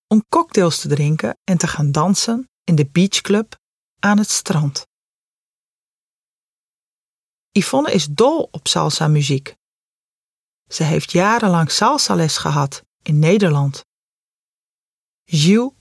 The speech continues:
vraagt Yvonne ten dans. Ze ziet er prachtig uit. En wat kan ze goed dansen? Gilles vindt haar heel leuk. Gelukkig kan Gilles ook goed salsa dansen.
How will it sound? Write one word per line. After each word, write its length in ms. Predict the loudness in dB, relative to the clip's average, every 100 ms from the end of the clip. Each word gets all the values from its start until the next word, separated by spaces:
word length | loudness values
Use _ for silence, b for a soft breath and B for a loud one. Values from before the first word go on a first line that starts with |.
| _
vraagt 480 | -14 -4 -2 -2 -6
Yvonne 360 | -8 -2 -2 0
ten 200 | 0 2
dans. 400 | 0 -4 -8 -14 _ _ _ _ _ _ _ _ _ _ _ _ _ _ _ _
Ze 180 | -2 0
ziet 200 | 2 0
er 60 | -2
prachtig 500 | -2 -2 -2 -8 -6
uit. 380 | -4 -4 -6 -14 _ _ _ _ -6
En 180 | -4 -4
wat 240 | -6 -6
kan 240 | 0 0
ze 120 | 0 -2
goed 200 | 0 2
dansen? 520 | 2 0 -2 -4 -6 _ _ _ _ _ _ _ _ _ _ _ _ _ _ _ _ 0
Gilles 340 | 2 2 0 _
vindt 300 | -10 -6 -4
haar 160 | -2 0
heel 240 | 2 4
leuk. 380 | 4 2 -2 -6 _ _ _ _ _ _ _ _ _ _ _ _ _ _
Gelukkig 520 | -2 2 2 2 -4
kan 240 | -2 0
Gilles 400 | 2 4 4 0 -6 -2
ook 240 | 0 0
goed 220 | 0 -2
salsa 400 | 0 0 0 0
dansen. 580 | 0 0 0 -2 -4 -6